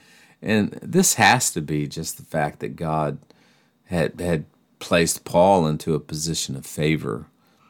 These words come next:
uh, with the, just like he did with Lysias. Um, and in the end, God miraculously delivered all souls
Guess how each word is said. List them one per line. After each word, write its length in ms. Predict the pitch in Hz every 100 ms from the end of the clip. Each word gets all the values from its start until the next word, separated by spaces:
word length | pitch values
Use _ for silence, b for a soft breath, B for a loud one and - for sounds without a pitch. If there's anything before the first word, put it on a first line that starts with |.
| b _ 147
uh, 320 | 156 151 73 73
with 220 | 82 80 - -
the, 300 | 71 80 80
just 280 | 87 95 95
like 200 | 82 -
he 80 |
did 240 | 73 80 71
with 200 | 73 -
Lysias. 720 | 78 73 - 57 71 - - _ b b b b -
Um, 640 | 78 76 71 67 69 71 - _ _ _ _ _ _ _ _ _ _ -
and 140 | 110 107
in 140 | 107
the 220 | 101 101
end, 260 | 117 110 98
God 260 | 85 87 98
miraculously 920 | 87 85 80 - 113 110 - 110 113
delivered 520 | 87 82 98 104 92
all 280 | 78 104 113
souls 680 | - 107 107 110 117 -